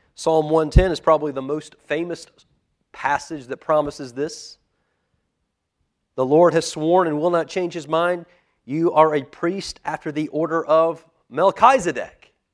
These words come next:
No, no, there are no priests after the order of Melchizedek. It's the order of Aaron. But Christ come not of Aaron, but from Melchizedek. Hebrews chapter five. "So the Christ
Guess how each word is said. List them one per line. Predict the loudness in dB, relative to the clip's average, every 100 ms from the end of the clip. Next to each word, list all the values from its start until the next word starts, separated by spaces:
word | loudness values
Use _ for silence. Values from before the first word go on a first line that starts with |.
| _ _ _ _ _ _ _ _ _ _ _ _ _ -16
No, | -10
no, | -6
there | -4 2
are | 4 4
no | 2 -4
priests | -4 -6 -6
after | -4 -4 -4
the | -8
order | -4 -2 -2
of | -2
Melchizedek. | -4 -6 -6 -6 -8 -10 -8
It's | -10 -10 -20 -6
the | 0
order | 6 8 8
of | 4 0 -4
Aaron. | -4 0 0 -2 -6 -20 _ _ _ _ _ _ _ _ _ _ _ _ _ _ _ _ _ _ _ _ _ _ _ _
But | -20 -16
Christ | -6 -6 -8 -12
come | -8 -6 -6
not | -6 -8 -8 -12
of | -16 -14
Aaron, | -10 -10 -10 -10
but | -8 -10 _
from | -8 -6
Melchizedek. | -6 -6 0 0 0 -8 -16 -16
Hebrews | -20 -16 -16
chapter | -2 -2 -2
five. | -14 0 2 2 -4 -8
"So | -4 -2 -2
the | -4
Christ | 2 4 4 0